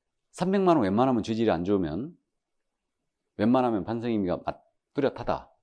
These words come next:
그러면 삼백만 원 이상은 안 때리겠죠. 삼백만 원 이상 맞아버리면 우리는 타격 엄청나게 큽니다. 등록 취소고요.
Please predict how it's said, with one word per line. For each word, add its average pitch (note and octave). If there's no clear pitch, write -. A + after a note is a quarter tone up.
그러면 A2+
삼백만 F3
원 A#2
이상은 G2+
안 G#2
때리겠죠. D#2
삼백만 A3+
원 -
이상 B2
맞아버리면 A#2
우리는 A#2
타격 D3+
엄청나게 B2
큽니다. B2+
등록 D3
취소고요. B2